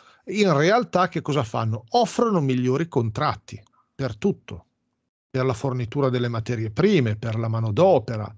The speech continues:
per, eh, tutte le infrastrutture che vanno costruendo.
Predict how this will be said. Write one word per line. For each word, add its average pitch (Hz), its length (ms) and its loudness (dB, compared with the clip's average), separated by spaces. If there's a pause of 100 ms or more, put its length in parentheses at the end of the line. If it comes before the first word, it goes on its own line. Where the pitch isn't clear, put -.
(600)
per, 156 280 4
eh, 135 500 4
tutte 170 320 2
le 135 140 4
infrastrutture 190 880 0
che 156 140 0
vanno 196 340 0
costruendo. 120 1000 -2